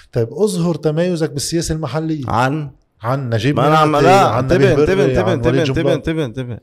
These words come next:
Speaker 2: أنا، أنا لا، أنا، أنا ما بدي من حزب الله يخوض معارك بالداخل. أنا عم لك شو مطالبه.
Speaker 1: إيه، أنت قلت نظرتك إنه يطلع
Speaker 2: أنا يطلع
Speaker 1: منه.
Speaker 2: من السلطة. أنا بدي إياه مقاومة ويحمي البلد ويكفي. وبدي إياه يساعد الفلسطينيين بتحرير أرضهم.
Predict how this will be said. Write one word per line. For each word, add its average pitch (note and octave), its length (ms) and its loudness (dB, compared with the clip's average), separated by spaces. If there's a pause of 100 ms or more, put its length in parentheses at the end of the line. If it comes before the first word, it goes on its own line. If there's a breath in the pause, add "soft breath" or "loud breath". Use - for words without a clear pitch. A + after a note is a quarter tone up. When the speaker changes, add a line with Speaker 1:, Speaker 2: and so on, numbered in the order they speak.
Speaker 2:
أنا، C#3+ 440 -4 (1400)
أنا C#3 220 -2
لا، D3+ 500 -2
أنا، C#3+ 380 -2
أنا D3+ 120 -2
ما E3+ 140 0
بدي E3 280 -2
من C3+ 120 -4
حزب A#2 220 -6
الله B2 180 0
يخوض G#2 200 -8
معارك G2 340 -4
بالداخل. F2 480 -10 (840)
أنا A2+ 100 -2
عم B2+ 120 -2
لك D#3+ 140 0
شو - 120 -10
مطالبه. A#2 360 0
Speaker 1:
إيه، G3 60 2
أنت F#3 140 0
قلت F#3+ 240 0
نظرتك D#3+ 440 -2
إنه D3+ 140 -2
يطلع D#3+ 160 2
Speaker 2:
أنا D3 160 4
يطلع F3+ 240 2
Speaker 1:
منه. C3+ 80 0
Speaker 2:
من A#2 60 -2
السلطة. - 420 -8 (560)
أنا C#3 160 -2
بدي C3 260 -4
إياه D3 280 2
مقاومة C3 460 0
ويحمي B2+ 360 -2
البلد C3+ 360 -2
ويكفي. A#2+ 580 -6 (680)
وبدي B2 440 -2
إياه C#3 80 2
يساعد C3 280 -2
الفلسطينيين A#2 580 -4
بتحرير G2+ 340 -2
أرضهم. D#2 280 -6